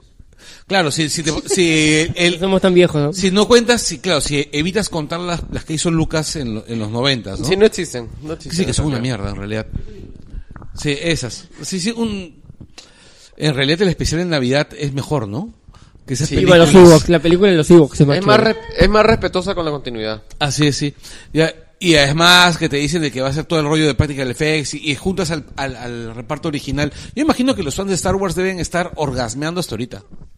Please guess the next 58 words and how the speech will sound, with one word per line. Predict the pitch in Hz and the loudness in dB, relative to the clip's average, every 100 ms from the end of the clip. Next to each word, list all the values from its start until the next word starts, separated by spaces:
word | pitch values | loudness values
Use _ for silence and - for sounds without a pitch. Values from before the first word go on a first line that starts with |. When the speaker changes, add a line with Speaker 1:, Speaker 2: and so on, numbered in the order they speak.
| - _ | -20 _
Speaker 2:
Y | - | -12
todavía | 147 143 156 | -4 0 0
escuchar | 151 156 - 151 | -2 -4 -2 0
a | 160 | 2
la | |
Sinfónica | 151 139 156 151 160 | 2 2 2 4 2
de | |
San | 156 143 | 0 -2
Francisco | 139 143 139 151 | 0 0 2 0
con | 139 135 123 | 0 -2 -2
los | 120 | -4
temas | 131 131 | -4 -6
de | |
Star | - 117 | -8 -14
Wars. | - - - - | -16 -20 -18 -4
Speaker 1:
Salir | 175 160 185 | 0 4 4
de | 185 185 | 4 4
la, | 147 143 | 2 0
de | 135 | 0
la | 131 | 0
Speaker 2:
Ah. | |
Speaker 1:
reunión | 127 135 151 165 170 170 156 | 0 0 2 4 4 2 -2
escoltados | 120 - 143 131 156 160 156 | -4 -4 -2 0 4 4 4
por | 143 120 | 0 0
Stormtroopers, | - 156 135 156 160 - 147 147 - - - - | -2 -2 2 6 8 8 2 2 -8 -20 -20 -6
que | 147 | -2
les | 135 | 0
regalen | 127 147 | 2 2
un | 160 | 6
Speaker 2:
Palitas | 170 | 8
de | |
Speaker 1:
sable, | 160 | 8
Speaker 2:
plástico. | 165 160 - 147 151 - - | 6 2 2 2 2 -2 -2
Speaker 1:
que | 175 | 2
les | 156 | 2
regalen | 147 151 165 | 4 4 2
un | 165 | -2
sable | 156 160 147 | -2 2 4
de | 139 | 6
luz. | 160 165 156 156 - - - - | 6 6 4 0 -6 -14 -14 -4
Speaker 3:
O | 143 | 2
sea, | 160 - | 2 4
por | 165 | 4
lo | 151 | 4
que | 160 | 4
tengo | 196 233 | 6 4
entendido, | 196 170 180 | 4 0 0
inclusive | 196 160 170 | 0 -2 -2
en | 170 | -2
esa | 165 185 | -2 -2
película | 139 147 156 147 160 | -2 -2 0 2 0
no | - 160 | 2 0
va | 165 | 0
a | |
estar... | 156 156 151 _ _ _ _ _ _ | 0 -4 -6 _ _ _ _ _ _
o | |
sea, | - 123 _ _ _ _ 143 | -6 -6 _ _ _ _ 2
va, | 165 185 | 4 4